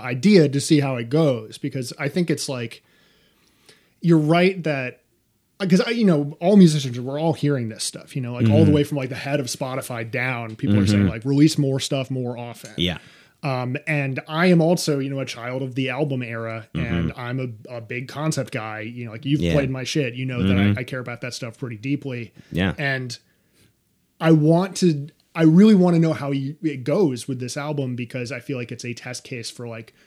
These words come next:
Speaker 1: we can still do it our way, but we can do it
Speaker 2: Mm-hmm.
Speaker 1: smart, you
Speaker 2: Yeah.
Speaker 1: know?
Speaker 2: And so one, um, slight, uh, alteration to what you said is, um, so I'm not actually putting them out in
Speaker 1: In
Speaker 2: order
Speaker 1: order,
Speaker 2: of
Speaker 1: right.
Speaker 2: the album
Speaker 1: Gotcha.
Speaker 2: because I thought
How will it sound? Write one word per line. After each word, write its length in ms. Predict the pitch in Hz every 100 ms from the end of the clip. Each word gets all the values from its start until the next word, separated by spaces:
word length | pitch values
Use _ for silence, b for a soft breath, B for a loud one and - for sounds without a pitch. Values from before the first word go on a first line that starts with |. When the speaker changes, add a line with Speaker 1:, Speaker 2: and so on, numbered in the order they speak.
| b b
Speaker 1:
we 80 | 147
can 120 | 143
still 200 | - 160
do 220 | 127 143
it 80 | 135 -
our 140 | 127
way, 260 | 139 165 180
but 120 | 143
we 80 | 131
can 100 | 107
do 80 | 87
it 20 | 90
Speaker 2:
Mm-hmm. 180 | 78 -
Speaker 1:
smart, 540 | - - 127 - - - B B
you 140 | - 98
Speaker 2:
Yeah. 140 | 92 85
Speaker 1:
know? 60 | - b b b b
Speaker 2:
And 140 | 127 113
so 200 | 123 110
one, 400 | 127 151 139 -
um, 420 | 107 95 82 78
slight, 460 | 67 - 104 95 -
uh, 240 | 87 90 85
alteration 460 | 98 95 95 98 82
to 100 | 92
what 140 | 87
you 60 | 82
said 380 | - 101 104 85
is, 300 | 85 82 80
um, 420 | 71 80 73 67 - _ -
so 120 | 98
I'm 80 | 110
not 160 | 127
actually 300 | 101 101 101
putting 400 | 87 92 90 85 -
them 180 | 90 67
out 220 | 76 -
in 120 | 85
Speaker 1:
In 120 | 107 156
Speaker 2:
order 200 | 170 147
Speaker 1:
order, 260 | 76 71
Speaker 2:
of 160 | 92 87
Speaker 1:
right. 280 | 80 78 73
Speaker 2:
the 380 | 80 76 - 87
album 300 | 85 78 64
Speaker 1:
Gotcha. 240 | 60 - B B -
Speaker 2:
because 720 | 120 - - 143 120 110 95
I 140 | 101
thought 320 | - 92 90